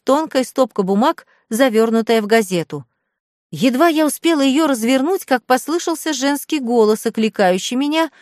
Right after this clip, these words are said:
а в дверном проеме появилась светловолосая голова, принадлежащая женщине. Постарше меня, однако тоже молодой. «Вэл, куда ты пропала?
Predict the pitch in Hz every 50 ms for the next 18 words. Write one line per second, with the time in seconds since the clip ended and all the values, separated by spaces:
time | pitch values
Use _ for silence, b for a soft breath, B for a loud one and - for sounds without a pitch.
0 | b b b b b 220 226 214 208 233 294 302 277 311 320 302 - 285 277 277
1 | 262 339 370 339 320 277 - 285 294 285 262 302 330 311 320 311 - - - 247
2 | 311 - 285 277 269 269 269 254 247 233 - 220 208 202 190 208 214 214 214 269
3 | 330 359 - _ _ _ _ - 277 285 277 269 226 233 233 226 214 254 262 262
4 | - - 262 262 262 214 180 170 160 151 - - 165 156 160 156 156 _ _ _
5 | _ _ _ _ _ _ _ _ - 269 254 - - 196 185 185 185 - - 269
6 | 294 311 320 349 359 359 349 _ _ _ - 214 196 226 330 339 - 285 - 294
7 | 285 262 240 233 220 208 190 165 160 165 160 147 - _ _ _ _ _ _ _
8 | _ _ _ - 185 254 339 277 208 - 220 226 370 415 - - - 381 359 -
9 | - 320 277 240 196 170 160